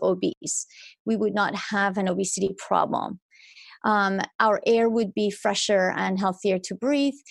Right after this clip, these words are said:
and there would be a lot less torture, um, inflicted upon animals. So my, my number one wish, if I had a genie in a bottle,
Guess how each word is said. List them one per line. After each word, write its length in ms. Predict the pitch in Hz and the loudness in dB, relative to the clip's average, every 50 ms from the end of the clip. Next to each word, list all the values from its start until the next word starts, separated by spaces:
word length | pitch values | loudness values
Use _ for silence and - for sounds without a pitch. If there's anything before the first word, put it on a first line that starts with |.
| - - - - _ _ | -20 -20 -20 -20 _ _
and 280 | - 208 196 196 202 196 | -2 0 0 0 0 2
there 140 | - - 196 | 2 2 2
would 220 | 208 220 208 185 | 2 2 0 0
be 140 | 208 208 208 | 0 2 4
a 120 | 202 202 | 4 4
lot 680 | 196 202 214 233 233 240 254 262 269 269 285 262 220 - - | 2 2 0 0 -2 -2 -2 0 2 2 4 2 2 0 0
less 380 | 220 214 208 202 208 196 - | 0 2 2 2 2 0 -4
torture, 720 | - - - 226 196 - - - 196 - - - 196 196 226 - - | -6 -2 0 0 0 0 -2 0 0 0 0 -2 -6 -8 -12 -6 -2
um, 260 | 202 190 185 180 180 | 0 0 0 0 -2
inflicted 520 | 202 190 185 - 214 202 - - 202 185 | -4 -6 -4 -2 -4 -4 0 0 0 0
upon 320 | 180 175 - - 185 170 170 | 0 -2 0 -2 -2 0 2
animals. 500 | 139 170 170 156 151 - - 180 - - - | 0 0 0 -2 -6 -8 -8 -8 -10 -8 -4
So 540 | - - - - 220 202 190 190 170 - - _ | -4 -2 0 2 4 4 4 4 2 0 -4 _
my, 280 | 233 233 226 226 214 - | 0 0 2 2 0 0
my 200 | - 226 240 240 | 0 0 2 2
number 420 | 247 247 254 262 277 294 311 320 302 | 2 2 4 4 4 4 4 4 4
one 280 | 254 294 277 269 262 | 4 4 4 4 4
wish, 240 | 240 214 175 - - | 4 4 2 2 -2
if 100 | 208 208 | -6 -2
I 100 | - 220 | 0 2
had 100 | 277 311 | 2 4
a 60 | 311 | 2
genie 340 | 247 226 277 339 330 311 311 | 2 2 2 2 2 4 4
in 60 | 294 | 2
a 60 | 285 269 | 2 2
bottle, 360 | 226 285 214 175 - - | 2 4 4 2 2 2